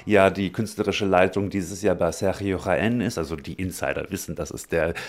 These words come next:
äh, Creative Director, der die meisten Siege produziert hat in diesem Jahr. Also alle waren sehr gespannt, was da dann kommt. Ähm, die sind schon am Arbeiten. Ich folge denen bei Instagram und die werden ihre Arbeit auch fortführen. Und so wie ich das jetzt verstehe, wird das Benidorm Festival auch stattfinden.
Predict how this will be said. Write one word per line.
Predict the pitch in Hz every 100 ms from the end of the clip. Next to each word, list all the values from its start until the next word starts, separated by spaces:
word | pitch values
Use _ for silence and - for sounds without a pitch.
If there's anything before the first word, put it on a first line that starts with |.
| - -
äh, | 80 80
Creative | - 78 73 -
Director, | 82 80 80 - 82
der | 78
die | -
meisten | 80 80 - 98
Siege | 80 104 117
produziert | - 110 98 - - 95 92
hat | 87
in | 92
diesem | 85 82 90
Jahr. | 87 85
Also | 85 82
alle | 82 98 95
waren | 98 95
sehr | 107 101
gespannt, | 95 - 98 107
was | - -
da | 98
dann | 90 90 90
kommt. | 117 123 131 - - - - -
Ähm, | 101 98 - - -
die |
sind | 185 202
schon | 185
am | 156
Arbeiten. | 110 139 95 76 85
Ich | 85
folge | - 117 113
denen | 110 95
bei | 90 85
Instagram | 98 - 104 98 101 101
und | 92 85
die | 104 90
werden | 98 110 98
ihre | 104 104
Arbeit | 80 101 101
auch | -
fortführen. | - 90 101 - 135 139 135
Und | 92 95
so | 101 92
wie |
ich | 95
das | - 87
jetzt | 90 -
verstehe, | 110 - 110 107 87
wird | 92
das | 92
Benidorm | - 87 82 85 85
Festival | 95 - 87 87
auch | -
stattfinden. | - 92 - 139 139 135